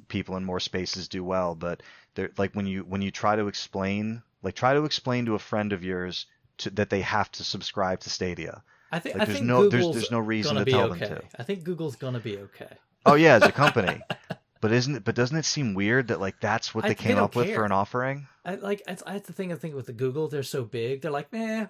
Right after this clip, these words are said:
Speaker 2: well, let's try it and see what happens. Oh, failed, whatever." Like, "Oh, was that the thing we spent a couple million dollars on?" Like, I, I found that money in the couch, right? They don't care.
Speaker 1: I,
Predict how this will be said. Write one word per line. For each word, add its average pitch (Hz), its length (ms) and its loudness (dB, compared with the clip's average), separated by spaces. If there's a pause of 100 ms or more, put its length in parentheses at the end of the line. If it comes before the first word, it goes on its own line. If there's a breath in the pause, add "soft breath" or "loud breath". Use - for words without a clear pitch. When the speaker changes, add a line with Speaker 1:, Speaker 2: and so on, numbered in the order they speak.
Speaker 2:
well, - 120 -8
let's 277 140 -2
try 165 280 0
it - 20 -8
and 127 100 -12
see 156 60 -6
what 131 140 0
happens. 135 400 -4
Oh, 226 180 2
failed, 214 320 -2
whatever." 117 420 -2
Like, 156 280 0
"Oh, 170 140 0
was 131 120 -2
that 160 160 -2
the 170 80 -6
thing 165 220 -4
we 170 100 -6
spent 175 220 -8
a - 20 -8
couple 175 160 -6
million 175 240 -4
dollars 175 380 -2
on?" 175 180 -2
Like, 156 320 -6
I, 156 120 0
I 160 180 -2
found 160 260 -2
that 156 140 -4
money 135 180 -4
in 120 80 -4
the 117 80 -6
couch, - 500 -10 (360)
right? 131 280 -2
They 165 80 -8
don't 160 160 -4
care. 156 220 -4
Speaker 1:
I, 160 160 8